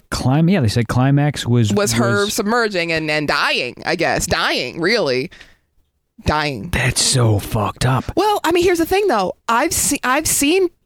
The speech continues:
Speaker 2: you know, articles and stuff about how, like, in Japan particularly, and I'm sure it's a thing in the United States, they have rape porn, they have, um, death porn, which is, like,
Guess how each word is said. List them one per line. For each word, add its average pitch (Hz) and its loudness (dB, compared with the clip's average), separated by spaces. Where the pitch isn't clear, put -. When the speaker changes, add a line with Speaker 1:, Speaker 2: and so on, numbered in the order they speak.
Speaker 2:
you 240 0
know, 214 2
articles 247 0
and 208 -2
stuff 196 -2
about 202 0
how, 202 0
like, 208 -2
in 214 -2
Japan 233 0
particularly, 233 0
and 185 2
I'm 170 0
sure 277 0
it's 180 -2
a 185 -2
thing 180 -2
in 170 0
the 175 0
United 175 0
States, 185 -2
they 214 -2
have 196 -2
rape 175 -2
porn, 254 0
they 185 -2
have, 180 -2
um, 156 -2
death 185 -2
porn, 262 0
which 220 0
is, 196 -2
like, 185 -2